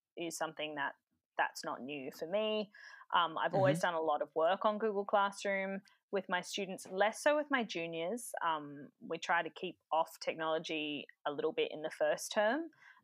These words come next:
Speaker 1: Um, so it was quite a quick change for them to have to go from really not having to bring their computer to school to sitting at home and being on it all the time. Um, I suppose I,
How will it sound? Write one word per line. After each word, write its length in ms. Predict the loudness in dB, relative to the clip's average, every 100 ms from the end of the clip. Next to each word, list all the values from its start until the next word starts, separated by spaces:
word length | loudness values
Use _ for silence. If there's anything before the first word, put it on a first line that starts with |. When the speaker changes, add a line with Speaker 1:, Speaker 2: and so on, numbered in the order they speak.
| 4
Speaker 1:
Um, 340 | 6 4 0 -6
so 220 | 2 2
it 360 | 4 2 -2 -2
was 200 | -4 -2
quite 280 | 2 4
a 60 | 2 0
quick 160 | -6 -4 -2
change 500 | 0 0 -2 -4 -4
for 80 | 0
them 280 | 2 2 0
to 80 | 2
have 220 | 2 0
to 80 | -2
go 280 | 0 2 2 -2
from 340 | -6 -6 -10 -8
really 460 | -2 -2 -2 -6 -10
not 220 | -6 -6 -6
having 320 | -2 0 0 -6
to 60 |
bring 220 | -6 -6
their 120 | -6 -6
computer 360 | -8 -8 -6
to 80 | -4
school 400 | -4 -2 -2 -2 -2
to 100 | -2 -2 -4 -8 _ _
sitting 280 | -8 -8 -6
at 80 | -6
home 260 | -4 -4 -6
and 220 | -10 -12 -12 -6
being 160 | -4 -4
on 80 |
it 100 | -6 -4
all 140 | -4
the 80 | -6
time. 480 | -6 -4 -2 -2 -6 -12 -20 -20 -20 _
Um, 440 | 4 4 0 -6 -8 -8 _ _ _ _
I 60 | 0
suppose 640 | 4 4 6 4 2 -2 -4 0
I, 680 | 4 4 2 2 0 -2